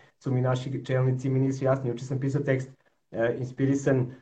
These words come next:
a, informacijom da je šezdeset šestica Liverpoola Trent Alexander-Arnold za dve godine, a, a, došao među top tri, četiri igrača, a, po prodavanosti njegovog dresa,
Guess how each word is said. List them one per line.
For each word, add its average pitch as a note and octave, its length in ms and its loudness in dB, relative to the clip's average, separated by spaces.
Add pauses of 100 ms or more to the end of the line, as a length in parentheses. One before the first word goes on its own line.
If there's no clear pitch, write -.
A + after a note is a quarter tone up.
(200)
a, G#2+ 340 2
informacijom C3+ 720 4
da C3 100 4
je B2+ 500 4
šezdeset C#3 460 0
šestica D3 420 0
Liverpoola B2+ 840 2 (200)
Trent C#3 320 2
Alexander-Arnold C#3 880 2
za C3 180 4
dve C#3+ 220 2
godine, C#3+ 600 2 (160)
a, A2 340 2 (320)
a, B2 280 -2 (300)
došao C#3 420 2
među C3+ 260 4
top C#3 200 2
tri, D#3 200 2
četiri D3 280 0
igrača, C3+ 400 2
a, A#2+ 420 0
po C3 120 0 (280)
prodavanosti C#3 500 0
njegovog C3 380 2
dresa, B2+ 440 0